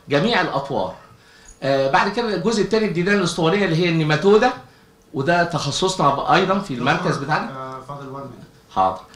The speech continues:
Speaker 1: آه، والنيماتودا زي ما انت شايف بتموت اليرقة وبتطلع منها، بس بتقضي من سبعة لعشر أيام جوه اليرقة. آه، أدي النيماتودا وهي بت-، بتسبح باحثة عن يرقة البعوض لغاية ما بتلاقي اليرقة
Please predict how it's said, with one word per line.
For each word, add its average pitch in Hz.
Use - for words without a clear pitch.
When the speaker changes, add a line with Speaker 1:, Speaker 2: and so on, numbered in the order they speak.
Speaker 1:
آه، 139
والنيماتودا 165
زي 185
ما 190
انت 185
شايف 208
بتموت 202
اليرقة 190
وبتطلع 156
منها، 233
بس 156
بتقضي 220
من 196
سبعة 196
لعشر 190
أيام 180
جوه 160
اليرقة. 110
آه، 127
أدي 196
النيماتودا 165
وهي 175
بت-، 165
بتسبح 190
باحثة 180
عن 196
يرقة 180
البعوض 165
لغاية 202
ما 175
بتلاقي 208
اليرقة 190